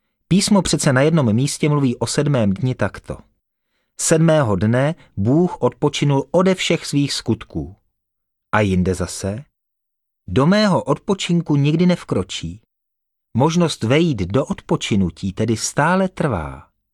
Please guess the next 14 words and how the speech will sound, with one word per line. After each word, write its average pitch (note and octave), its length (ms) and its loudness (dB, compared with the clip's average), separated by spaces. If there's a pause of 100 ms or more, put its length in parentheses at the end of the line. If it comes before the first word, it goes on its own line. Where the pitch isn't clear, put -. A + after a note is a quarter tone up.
(480)
Ale A2 240 2
ti, F3 400 0 (320)
jimž B2+ 260 0
byla B2+ 240 2 (140)
tehdy G3 400 2
zvěstována C3+ 800 0
dobrá A#2 340 0
zpráva, C3 560 -2 (280)
do C3+ 140 2
něj F#3 180 4
kvůli F#3 240 2
své D3+ 260 0
neposlušnosti F3+ 840 0
nevešli. F#3+ 460 0